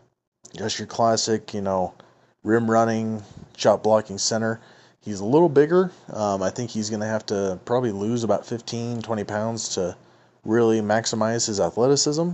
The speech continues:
But he's, you know, a long body that could get an opportunity. Iverson Molinar, uh, point guard, um, out of Mississippi State.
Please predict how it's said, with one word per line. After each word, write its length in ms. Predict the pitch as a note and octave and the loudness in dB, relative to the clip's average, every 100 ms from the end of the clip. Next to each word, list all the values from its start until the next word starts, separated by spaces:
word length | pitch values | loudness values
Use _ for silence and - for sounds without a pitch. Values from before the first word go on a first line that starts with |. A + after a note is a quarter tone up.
| E3+ - _ _ _ - | -8 -20 _ _ _ -4
But 120 | F#2 | -2
he's, 240 | B2+ B2 - - | 0 -2 -6 -12
you 80 | G#2 | -6
know, 100 | G2 | -4
a 20 | |
long 380 | F#2+ G#2+ A2+ A#2 | 4 6 6 2
body 300 | G2+ G2+ G2 | 2 2 0
that 200 | F2+ - | -4 -6
could 260 | - A2 F#2+ _ _ _ | -4 -4 -4 _ _ _
get 140 | A2 | -2
an 80 | G2+ | 0
opportunity. 640 | G#2 F#2+ E2+ A2+ G#2+ A2 A2+ _ _ _ _ _ _ _ _ - | -2 -2 -6 -6 -4 -6 -8 _ _ _ _ _ _ _ _ 4
Iverson 420 | C3+ C3+ - G2+ | 6 6 2 -2
Molinar, 680 | F#2 A#2 C#3 C3+ D3 E3 - - - | 2 4 4 4 2 0 -4 -18 -12
uh, 180 | - D#3 | -8 -6
point 240 | - A#2 | -2 -2
guard, 400 | G#2+ A2+ A2 G#2+ - - - _ - - | 4 6 6 2 -6 -20 -20 _ -20 -12
um, 480 | F#2+ G2 F#2+ F2 D#2 | -6 -2 0 -2 0
out 180 | G2 | 0
of 80 | G#2 | 0
Mississippi 540 | G#2 A2+ - - F#2 F2 | -2 -4 -4 -4 -6 -6
State. 440 | - A#2+ B2 - | -6 -2 -4 -4